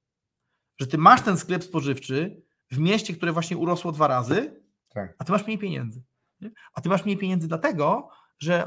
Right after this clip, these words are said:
Speaker 1: dookoła ciebie jest konkurencja, która jest lepiej zatowarowana i dzięki, dzięki efektowi skali, e, zaopatruje się taniej, nie?
Speaker 2: A już nie mówiąc o tym, że to jest konkurencja, która przez to, że może się zatowarować, to ma towar, a ty nie możesz go kupić, bo oni go wykupili.
Speaker 1: No, a to już tak, to, to w ogóle jeszcze
Speaker 2: No.
Speaker 1: straszniejsze.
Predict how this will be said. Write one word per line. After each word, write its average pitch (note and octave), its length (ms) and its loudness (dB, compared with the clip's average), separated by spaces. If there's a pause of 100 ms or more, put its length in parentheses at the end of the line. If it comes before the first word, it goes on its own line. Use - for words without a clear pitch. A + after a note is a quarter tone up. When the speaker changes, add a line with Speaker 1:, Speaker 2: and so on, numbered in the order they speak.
Speaker 1:
dookoła F3 340 4
ciebie F3 160 -4
jest E3 120 -8
konkurencja, E3 420 -4
która D3+ 140 -6
jest C#3 140 -6
lepiej F3+ 240 0
zatowarowana D3+ 840 0
i E3 80 -4
dzięki, F3 320 -4 (120)
dzięki E3+ 280 -2
efektowi D#3+ 380 -4
skali, F3 480 -4 (340)
e, D3 100 -4
zaopatruje E3+ 440 0
się E3 100 -4
taniej, B2 340 -6
nie? C3 120 -4
Speaker 2:
A A2+ 60 2
już A#2 220 0
nie A#2+ 100 -2
mówiąc A#2 320 -2
o A#2 40 -8
tym, A2+ 160 -6
że A2 80 -10
to A2+ 60 -12
jest - 180 -12
konkurencja, A#2+ 500 -6
która A2 220 -10
przez A#2 200 -12
to, A2+ 100 -10
że G#2+ 120 -8
może A2+ 240 -4
się G#2 180 -10
zatowarować, G#2 840 -2
to A#2 880 0
ma A#2 180 4
towar, D#3 380 6
a B2+ 60 -2
ty - 120 -6
nie A#2 80 0
możesz A2+ 200 0
go G2 100 -6
kupić, - 480 -20
bo A2+ 80 -4
oni A2 160 -2
go G2+ 100 -2
wykupili. - 400 -12
Speaker 1:
No, F3+ 220 -6 (240)
a A#2 60 -6
to C3+ 180 -2
już C3+ 180 -2
tak, - 280 -6 (160)
to, A#2+ 120 -6
to C#3 120 -2
w C3 40 -6
ogóle B2+ 200 -6 (140)
jeszcze A#2 260 -4
Speaker 2:
No. A#2+ 60 -8
Speaker 1:
straszniejsze. A#2 540 -16